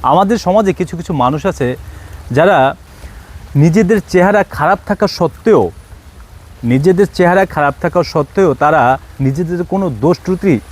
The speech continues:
তারা দেখতে পায় না। তারা অন্যকে নিয়ে সমালোচনা করে, অন্য লোক খারাপ, অমুক লোকটি ভালো না, অমুক লোকটি খারাপ, মানে মানুষের সমালোচনা নিয়ে সে ব্যস্ত, কিন্তু নিজের চেহারা যে খারাপ, নিজের ভিতরে যে সমস্যা আছে, নিজের যে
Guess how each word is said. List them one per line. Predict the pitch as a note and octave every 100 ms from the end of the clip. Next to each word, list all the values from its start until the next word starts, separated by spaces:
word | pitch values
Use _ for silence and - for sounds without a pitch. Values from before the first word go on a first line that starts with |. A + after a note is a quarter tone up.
| - -
তারা | C3+ D3+
দেখতে | A#2+ B2+ -
পায় | D#3+ B2
না। | G2+
তারা | C3 D#3+ C3 - - - - - - -
অন্যকে | G3 G#3 A3 A3+
নিয়ে | G#3+
সমালোচনা | F#3 C3 B2 A#2+ B2 A#2
করে, | B2+ C#3+ F3+ - - - - -
অন্য | F3 F#3+
লোক | F3 D#3+ -
খারাপ, | A#2 G#2+ B2 D#3+ - - - - -
অমুক | E3+ G3 A3
লোকটি | G#3 G3+
ভালো | C#3 B2+ C3
না, | C#3+ F3+ -
অমুক | D#3+ F3 F#3
লোকটি | - E3
খারাপ, | B2+ B2 D3 - - - - - -
মানে | A3
মানুষের | F3 A2+ D3+ B3 B3+ A#3
সমালোচনা | - E3 F#3 F#3+ F#3+ F3
নিয়ে | E3+ D#3 E3+ - - - - -
সে | - B2+
ব্যস্ত, | A#2 A#2 - G#2
কিন্তু | F3 D#3+ C#3 C3 - - - - C#3
নিজের | C#3 F#3 F3+ G#3+
চেহারা | - D3+ D3 C3+
যে | C3
খারাপ, | C3 C3 D#3 G3+ - - - -
নিজের | C#3 D#3 G3+
ভিতরে | E3 F3+ E3+
যে | C3+ B2+
সমস্যা | D3+ D#3+ E3+ F#3+
আছে, | F3 G3 G3+
নিজের | C#3 D#3 G3 E3+
যে | F#3